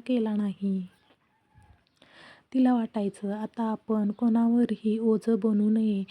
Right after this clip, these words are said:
तिला स्वतःच्या पायावर उभं राहायचं होतं. तिचा सगळा वेळ ती तिच्या कामात घालवायची. तिचं काम झा-, काम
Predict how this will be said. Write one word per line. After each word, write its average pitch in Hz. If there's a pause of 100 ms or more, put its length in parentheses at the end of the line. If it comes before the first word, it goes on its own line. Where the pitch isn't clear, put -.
(300)
तिला 226
स्वतःच्या 233
पायावर 208
उभं 208
राहायचं 202 (120)
होतं. 196 (1500)
तिचा 226
सगळा 233
वेळ 220
ती 226
तिच्या 208
कामात 208 (120)
घालवायची. 214
तिचं 247
काम 233
झा-, 226 (440)
काम 220